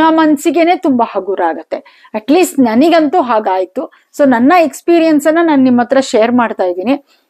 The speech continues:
So ನಿಮಿಗೂ ಏನಾದ್ರೂ ಜೀವನದಲ್ಲಿ ಈ ತರ ಆಗ್ತಾ ಇದೆ, ಯಾವ್ದಾದ್ರು ಕಹಿ ಘಟನೆಗಳಾಗಿದೆ, ಯಾವ್ದಾದ್ರು ವ್ಯಕ್ತಿ ಇದ್ದಾರೆ, so ಅವರಿಗೆ ನೀವು ಕ್ಷಮೆ ಮಾಡಕ್ ಆಗ್ತಾ ಇಲ್ಲ ಅಂತಂದಾಗ ಈ ತರ ಮಾಡಕ್ಕೆ ಶುರು ಮಾಡಿ ನೀವು. ಆಮೇಲೆ ನೋಡ್ತೀರಾ,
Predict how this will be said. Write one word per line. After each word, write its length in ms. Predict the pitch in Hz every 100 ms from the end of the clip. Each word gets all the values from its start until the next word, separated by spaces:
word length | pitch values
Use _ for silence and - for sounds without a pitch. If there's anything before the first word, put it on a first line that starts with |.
| _
So 140 | 254 240
ನಿಮಿಗೂ 520 | 247 277 330 359 427
ಏನಾದ್ರೂ 480 | 330 277 269 262 269
ಜೀವನದಲ್ಲಿ 520 | 226 240 247 240 233
ಈ 40 |
ತರ 160 | 226 208
ಆಗ್ತಾ 420 | 202 202 208 240
ಇದೆ, 520 | 214 196 196 - _ -
ಯಾವ್ದಾದ್ರು 340 | 214 233 247
ಕಹಿ 280 | 170 240 240
ಘಟನೆಗಳಾಗಿದೆ, 960 | 247 233 233 240 226 208 190 190 185 180
ಯಾವ್ದಾದ್ರು 340 | 180 220 247
ವ್ಯಕ್ತಿ 420 | 220 214 - 339 320
ಇದ್ದಾರೆ, 380 | 214 208 202 190 - - _ -
so 60 | 269
ಅವರಿಗೆ 380 | 240 285 294
ನೀವು 480 | 269 254 254 269 220
ಕ್ಷಮೆ 340 | 214 233 233 269
ಮಾಡಕ್ 400 | 233 226 247 208
ಆಗ್ತಾ 340 | 208 - 277
ಇಲ್ಲ 180 | 254 214
ಅಂತಂದಾಗ 500 | 190 185 190 214 240 415 - _ _ -
ಈ 180 | 277 302
ತರ 180 | 330 349
ಮಾಡಕ್ಕೆ 480 | 349 262 233 226 311
ಶುರು 340 | - 208 202
ಮಾಡಿ 320 | 233 220 190 190
ನೀವು. 420 | 165 214 285 - _ _ - 247
ಆಮೇಲೆ 360 | 277 339 339
ನೋಡ್ತೀರಾ, 500 | 311 254 262 262 254